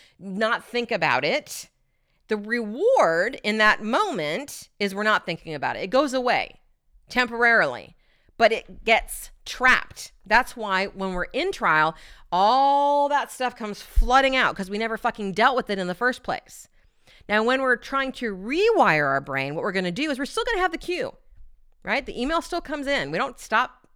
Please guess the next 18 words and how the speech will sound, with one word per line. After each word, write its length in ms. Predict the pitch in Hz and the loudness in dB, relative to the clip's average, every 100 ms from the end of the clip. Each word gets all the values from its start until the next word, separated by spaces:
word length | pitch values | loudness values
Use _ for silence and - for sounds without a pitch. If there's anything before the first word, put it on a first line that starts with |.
| - | -6
that 280 | 175 262 - | 0 0 -2
from 120 | 160 | -6
happening. 460 | 147 139 143 151 - - - | -6 -6 -8 -10 -12 -20 -8
And 160 | 254 285 | -4 -2
you're 100 | 302 | -4
probably 480 | - 269 370 370 302 | 0 4 4 4 -2
gonna 120 | 302 | -4
still 220 | - 302 | -2 -2
have 180 | 285 285 | 0 -4
the 60 | |
craving, 480 | - 330 359 254 156 | 0 0 0 -2 -2
the, 140 | 285 202 | -2 -2
"Oh 120 | 220 | -2
shit, 380 | - - 330 - | -4 -2 -2 -2
I'm 140 | 190 | -4
gonna 180 | 196 202 | -4 -6
lose." 600 | 196 285 185 151 - - _ _ - _ _ - | -4 -4 -6 -8 -12 -20 _ _ -20 _ _ -2
But 280 | 247 - | 0 0